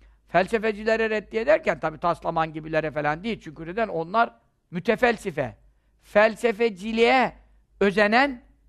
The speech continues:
felsefe yapmaya çalışan. Onlara da reddiye. Onlar felsefecilerin etbaı. Çünkü felsefeci demek, dedim sana Aristo, Eflatun gibi adamlar. Nerede şimdi böyle felsefeci? Şimdikiler felsefe yapma zorluyorlar işte kendilerini.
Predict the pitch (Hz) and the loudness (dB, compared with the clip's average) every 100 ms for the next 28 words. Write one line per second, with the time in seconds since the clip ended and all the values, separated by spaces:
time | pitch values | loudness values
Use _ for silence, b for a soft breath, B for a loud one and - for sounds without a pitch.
0 | - 190 214 208 226 220 269 226 220 - | -4 4 4 4 -2 0 0 4 2 2
1 | 208 220 233 302 - - - 226 277 - | -2 0 2 0 -2 -4 2 2 2 2
2 | 214 139 _ _ _ _ _ _ - 190 | 0 0 _ _ _ _ _ _ -2 0
3 | 208 214 240 220 196 170 - 151 120 - | 4 4 6 4 2 -2 -4 -4 -4 -14
4 | _ _ - 175 214 233 - 175 185 208 | _ _ -4 -2 2 0 0 -6 -4 -4
5 | 196 202 196 233 247 185 - 165 180 175 | -6 -8 -4 -4 0 -2 -2 0 4 4
6 | 170 - _ _ _ 180 156 131 143 143 | 2 -2 _ _ _ -14 -12 -6 -4 -2
7 | 165 147 160 190 170 160 233 - _ _ | -4 -4 -6 -4 -6 -2 -2 -4 _ _
8 | _ _ 113 131 202 294 277 220 202 233 | _ _ -14 -12 0 4 4 2 -2 -4
9 | 220 180 208 208 247 254 269 226 196 160 | -4 2 2 2 -12 0 0 2 0 -2
10 | 131 131 185 226 277 226 254 240 226 208 | -10 -2 -2 0 -6 -8 -10 -4 -2 0
11 | 175 156 156 139 135 - _ _ _ _ | -2 -4 -8 -14 -16 -20 _ _ _ _
12 | _ _ - 392 311 214 262 339 339 _ | _ _ -8 -6 -6 -2 0 -2 -4 _
13 | _ _ 311 370 302 294 311 294 262 - | _ _ 2 2 -2 2 4 4 0 2
14 | 240 226 - 170 196 180 160 147 131 - | 2 2 -2 -2 0 0 0 -2 -4 -12
15 | 127 - 135 131 127 | -10 -8 -6 -8 -14